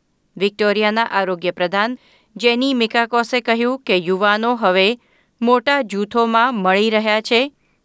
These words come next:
જ્યાં તેમને ચેપ લાગવાની સંભાવના છે અને તેમનાથી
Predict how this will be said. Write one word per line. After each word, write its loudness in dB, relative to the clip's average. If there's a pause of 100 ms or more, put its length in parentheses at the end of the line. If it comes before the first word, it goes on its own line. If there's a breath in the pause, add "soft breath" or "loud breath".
જ્યાં -2
તેમને 0
ચેપ -2
લાગવાની -2
સંભાવના -4
છે -2 (500)
અને 0
તેમનાથી -2